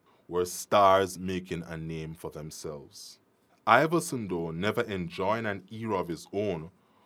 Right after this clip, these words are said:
was a transcendent pop figure with genuine street credibility.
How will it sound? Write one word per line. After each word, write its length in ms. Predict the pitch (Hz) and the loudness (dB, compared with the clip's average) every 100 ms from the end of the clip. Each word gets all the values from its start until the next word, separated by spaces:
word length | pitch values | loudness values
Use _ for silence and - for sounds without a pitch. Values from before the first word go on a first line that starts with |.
| _ _ - | _ _ -2
was 200 | 98 98 | 0 0
a 80 | |
transcendent 1200 | 87 - 107 92 92 - 110 101 95 92 90 90 - _ _ _ | -2 -2 -4 -4 -8 -4 -4 -4 -4 -4 -4 -8 -14 _ _ _
pop 300 | - 98 92 - - - | -4 -2 -2 -8 -20 -8
figure 320 | 98 90 78 - _ - | -8 -6 -8 -10 _ -8
with 160 | 90 - _ _ | -8 -10 _ _
genuine 720 | - - 113 104 101 98 98 | -4 0 0 0 -4 -4 -6
street 480 | 95 - - 104 92 | -8 -10 -6 -6 -6
credibility. 720 | - 78 73 78 73 - - | -8 -8 -6 -8 -10 -14 -20